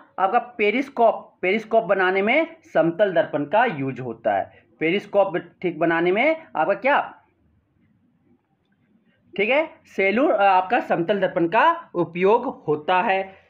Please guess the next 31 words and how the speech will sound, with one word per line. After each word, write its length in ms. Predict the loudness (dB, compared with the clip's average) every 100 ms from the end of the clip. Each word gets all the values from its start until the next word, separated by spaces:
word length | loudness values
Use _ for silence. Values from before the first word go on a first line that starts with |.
| _ -10
अब 240 | -2 2
आता 240 | 2 2 2
है 200 | 0 0
आगे 500 | 0 0 2 0 -2 -12 -2
समतल 400 | 0 2 0 0
दर्पण 320 | 0 2 2
द्वारा 560 | 4 4 4 2 -2 -4
बने 280 | 0 2 2
प्रतिबिंब 760 | 0 -2 -2 -6 -2 -2 -2 -4
की 60 |
प्रकृति। 840 | -4 -2 -2 -2 -4 -6 -14 -16 _ _ _ _ _ _ _ _ _ _ _ -20 -20 _ 0
आप 180 | 2
उसका 220 | 2 0 2
nature 360 | 2 2 2
देखेंगे, 580 | 2 2 2 0 -2 -6 -4
जो 80 | -4
समतल 460 | 0 -2 0 0
दर्पण 320 | 0 0 -2 -2
के 220 | -2 -2
द्वारा 340 | 2 4 4 2 -2 -4 -4
आपका 200 | 0 -2
प्रतिबिंब 680 | 0 -4 -2 -4 -2 0
जो 120 | 0
बन 220 | 2 2 2
रहा 160 | 4
है 160 | 4 2
उसका 340 | -2 -2 -2
प्रकृति 520 | -4 -4 -2 -4 -4
कैसा 320 | -2 -2 0 -2
होता 400 | -2 -6 -6 -8
है। 200 | -8